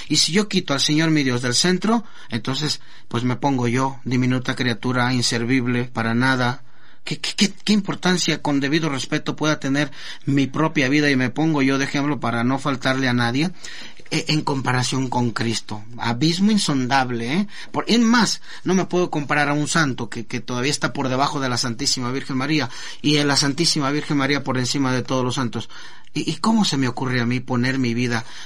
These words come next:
para decirle a los demás que mi vida fue esto aquí o allá? No. Ahí es una falta de humildad tremendísima, es todo lo contrario, es una soberbia, es un deseo de avidez y de quererme poner en un lugar que no me corresponde.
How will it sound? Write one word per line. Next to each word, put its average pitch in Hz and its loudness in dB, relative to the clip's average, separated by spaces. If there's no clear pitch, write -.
para 127 2
decirle 156 2
a 147 2
los 131 -2
demás 123 0
que 127 -2
mi 123 2
vida 131 -2
fue 127 -4
esto 127 -2
aquí 123 -2
o 117 0
allá? 110 -2
No. 147 2
Ahí 143 4
es 185 2
una 208 4
falta 180 0
de 165 4
humildad 139 2
tremendísima, 147 2
es 123 -4
todo 170 0
lo 165 0
contrario, 120 -2
es - -4
una 170 4
soberbia, 120 -2
es - -6
un 151 0
deseo 170 4
de 131 0
avidez 123 2
y 131 -2
de 127 0
quererme 151 0
poner 139 0
en 151 2
un 151 4
lugar 139 2
que 139 -2
no 135 2
me 139 2
corresponde. 117 -2